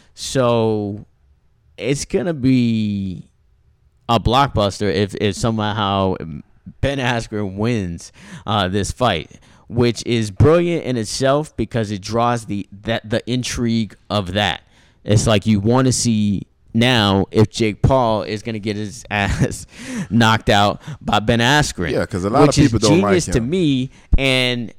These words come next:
Speaker 1: I give him props. And the reason why people like Zab Judah and, and Tyson is, is, is co-signing on him right now is because he's bringing attention to boxing.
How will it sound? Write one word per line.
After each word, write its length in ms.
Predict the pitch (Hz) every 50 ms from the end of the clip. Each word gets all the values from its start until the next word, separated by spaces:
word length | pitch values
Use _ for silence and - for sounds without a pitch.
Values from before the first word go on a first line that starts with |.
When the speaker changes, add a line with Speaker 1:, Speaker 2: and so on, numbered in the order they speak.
| - - -
Speaker 1:
I 200 | 120 139 156 175
give 320 | 156 160 170 170 143 147
him 120 | 143 127
props. 600 | 113 - 147 135 131 123 120 - - - - - -
And 160 | 123 120 113
the 40 | 113
reason 360 | 127 143 147 127 131 127 120
why 380 | 117 120 120 123 123 120 117 107 104 -
people 260 | 135 123 - - 113
like 300 | 113 117 113 113 110 101 92
Zab 280 | 104 101 107 104 95 92
Judah 340 | - 107 110 110 107 101
and, 280 | 98 98 98 95 95 95
and 400 | 67 82 98 92 92 90 87 -
Tyson 480 | - - 110 104 - - - 113 101 98
is, 200 | 92 90 87 -
is, 280 | - 92 90 85 87 - - _ _ _
is 140 | 101 90 -
co-signing 540 | - - 135 175 - - 107 92 85 80 82
on 140 | 80 82
him 100 | 82 82
right 200 | 85 87 87 82
now 200 | 71 80 82 82 85
is 80 | 92
because 300 | - - 101 - 107 98
he's 120 | 101 107 98
bringing 360 | - - 123 123 123 120 117
attention 400 | 117 113 - 135 131 123 - 135
to 80 | 127 120
boxing. 540 | 104 113 143 - 214 - - - 62 -